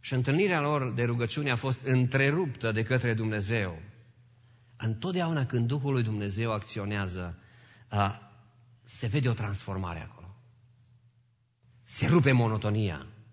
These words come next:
Se rupe apăsarea. A, se, se rup niște lanțuri.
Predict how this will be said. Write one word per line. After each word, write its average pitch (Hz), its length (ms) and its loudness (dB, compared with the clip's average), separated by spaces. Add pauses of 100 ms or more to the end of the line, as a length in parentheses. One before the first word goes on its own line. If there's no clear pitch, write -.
(1200)
Se - 180 4
rupe 170 240 8
apăsarea. 120 880 4 (2000)
A, 139 220 6 (300)
se, 165 340 6
se 170 140 8
rup 180 220 8
niște 175 300 8
lanțuri. 156 680 8